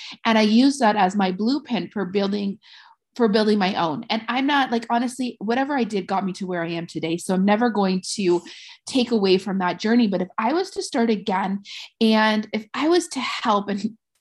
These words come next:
I do, um, women build out their own businesses, the s-, like, the single, the thing I would start with is building out a brand. And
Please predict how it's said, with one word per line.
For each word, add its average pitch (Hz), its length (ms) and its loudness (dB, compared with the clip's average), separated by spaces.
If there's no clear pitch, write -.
I 175 120 2
do, 185 340 -2
um, 220 500 6
women 226 480 4
build 208 220 -2
out 202 160 -2
their 190 200 -4
own 277 220 -2
businesses, 190 520 -6
the 196 80 -4
s-, - 420 -8
like, 233 180 0
the 226 80 -2
single, 330 540 0
the 262 80 0
thing 339 240 0
I 381 100 4
would 269 160 2
start 170 400 0
with 339 240 2
is 220 180 2
building 226 640 2
out 196 240 2
a 196 80 2
brand. 180 760 -6
And 240 340 8